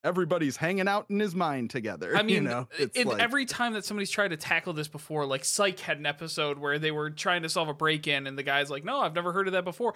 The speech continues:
Speaker 2: It was multiple personalities. The guy was also the gu-, the, the person that broke
Speaker 1: Mm.
Speaker 2: into things, right? Like, that's how
Speaker 1: Right.
Speaker 2: I've seen that de-, depicted before. This was a legitimate, like, there's a triggering event that causes fractures in the mind that lead to,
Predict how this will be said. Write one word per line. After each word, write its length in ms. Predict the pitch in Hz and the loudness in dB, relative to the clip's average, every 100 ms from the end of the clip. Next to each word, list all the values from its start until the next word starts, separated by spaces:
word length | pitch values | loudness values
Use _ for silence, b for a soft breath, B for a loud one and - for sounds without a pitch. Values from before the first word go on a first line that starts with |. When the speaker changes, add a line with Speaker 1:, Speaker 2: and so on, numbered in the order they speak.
| B - | B 0
Speaker 2:
It 80 | |
was 100 | 185 | 2
multiple 300 | 190 196 190 | 2 0 0
personalities. 640 | 175 185 175 170 165 156 147 | 0 -2 2 2 4 0 -2
The 80 | 151 | 0
guy 180 | 151 | 2
was 160 | 147 143 | 2 0
also 320 | 147 147 151 | 0 0 -4
the 120 | 139 | -4
gu-, 80 | 139 - | -6 -6
the, 380 | 156 147 135 123 | 0 2 2 -2
the 80 | 151 | -6
person 240 | 151 151 151 | -8 -8 -6
that 120 | 135 | -4
broke 160 | 143 - | 0 0
Speaker 1:
Mm. 60 | |
Speaker 2:
into 160 | 92 - | 0 0
things, 280 | 123 120 175 | -4 -6 2
right? 180 | 170 | 2
Like, 200 | 165 151 b b b _ | 2 -2 b b b _
that's 320 | 165 208 226 208 | 2 2 2 4
how 300 | 220 214 170 | 4 6 4
Speaker 1:
Right. 120 | 165 | 2
Speaker 2:
I've 120 | 156 | 0
seen 480 | - - 196 185 165 | -4 -4 -2 -2 -2
that 440 | 143 135 120 - - _ _ _ _ - | 0 0 -2 -6 -12 _ _ _ _ -8
de-, 180 | 170 156 - | -6 -6 -2
depicted 480 | 175 151 294 185 151 | 0 2 2 0 -2
before. 420 | 135 - 120 - b b | -6 -4 -6 -6 b b
This 280 | 165 247 294 | 0 0 0
was 320 | 262 214 165 160 _ | 0 0 0 -6 _
a 120 | 180 165 | 0 2
legitimate, 540 | 156 151 170 196 160 | -2 -4 -4 -4 -2
like, 220 | 156 151 b b - | -2 -2 b b 0
there's 220 | 175 180 | 2 4
a 100 | 160 | 2
triggering 580 | 147 - 196 180 175 156 | 0 0 2 2 0 0
event 320 | 139 143 135 | 2 2 0
that 140 | 139 - | -4 -6
causes 380 | - 175 175 156 | 2 2 2 -4
fractures 460 | - 147 147 147 | 2 2 0 -10
in 60 | 143 | -10
the 60 | 135 | -8
mind 340 | 135 135 131 131 | -6 -6 -4 -6
that 100 | 127 | -4
lead 340 | 170 190 170 | -4 -4 -6
to, 340 | - 165 143 | -2 0 0